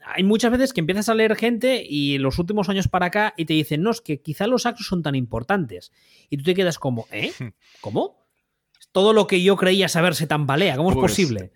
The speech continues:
Speaker 2: sí,
Speaker 1: ¿Es verdad
Speaker 2: totalmente.
Speaker 1: eso?
Speaker 2: Los sacks no, no sirven para medir el rendimiento de, de un jugador, o no se debe usar. Por, por varias razones. La primera, porque es un evento raro.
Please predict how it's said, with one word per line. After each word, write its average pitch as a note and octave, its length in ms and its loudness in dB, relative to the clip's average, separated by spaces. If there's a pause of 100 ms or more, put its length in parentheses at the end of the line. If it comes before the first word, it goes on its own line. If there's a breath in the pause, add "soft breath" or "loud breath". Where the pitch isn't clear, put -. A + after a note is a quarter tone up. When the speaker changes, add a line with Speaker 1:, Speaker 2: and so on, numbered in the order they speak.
(100)
Speaker 2:
sí, - 160 0
Speaker 1:
¿Es F#3 100 2
verdad E3+ 160 4
Speaker 2:
totalmente. C#3+ 300 2
Speaker 1:
eso? G2 180 -2
Speaker 2:
Los F#2 140 -4
sacks B2 260 -2
no, G#2 720 -2
no G#2 160 -6
sirven G#2+ 380 -4
para F#2 180 -2
medir F#2 220 -2
el F#2+ 100 -2
rendimiento F#2+ 640 -6
de, F2 360 -6
de G2 120 -8
un F#2+ 100 -8
jugador, F2 520 -6 (340 loud breath)
o A2 80 -4
no A2+ 100 -4
se B2 140 -2
debe G#2 140 -2
usar. F2 360 -6 (320 loud breath)
Por, B2 200 -2
por C#3 140 -2
varias F3+ 240 0
razones. A2 460 -2
La A#2+ 80 2
primera, D#3+ 320 0
porque C#3 300 -4
es C#3+ 100 -8
un D#3+ 80 -2
evento C3+ 320 -2
raro. F2+ 400 -4